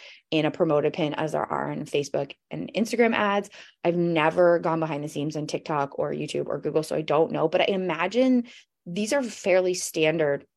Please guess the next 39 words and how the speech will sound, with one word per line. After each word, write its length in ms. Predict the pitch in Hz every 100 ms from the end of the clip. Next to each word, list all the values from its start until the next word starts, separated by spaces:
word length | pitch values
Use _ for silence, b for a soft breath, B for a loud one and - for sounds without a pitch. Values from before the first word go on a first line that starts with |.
| _ _ _
levels 480 | 165 165 151 151 147
of 120 | -
an 120 | 147 147
ad, 480 | 190 185 180 175 190 _ _ _ _ _ _ _ _ _ -
but 120 | 196 -
it's, 180 | 196 - _
it 80 | -
can 100 | 214
be 120 | 196
a 40 | 190
challenge, 540 | 185 160 160 156 147
and 120 | 170 170
understanding 680 | 185 185 190 185 180 170 170 B -
the 100 | 185
terminology 800 | 208 190 185 175 165 - - 180
and 380 | - 160 165 160
the, 500 | 156 156 160 160 160 B B B B -
um, 480 | 185 170 156 139 - _ _
the 260 | 165 165 151
acronyms 680 | 180 180 185 185 156 143 147 -
and 200 | 175 175 -
all 240 | 185 190
of 140 | 208 214
the 60 |
different 320 | 196 196 170 -
pieces, 420 | 208 233 233 208
all 220 | 175 175
the 160 | 175 180
metrics, 580 | 165 151 - 220 233 - - - _ -
there 180 | 180 175
is 180 | 185
a, 160 | 185 180
a 120 | 175
quite 240 | 175 - 147
a 40 |
steep 300 | 156 - -
learning 260 | - - -
curve. 240 | - - -
So 320 | - 175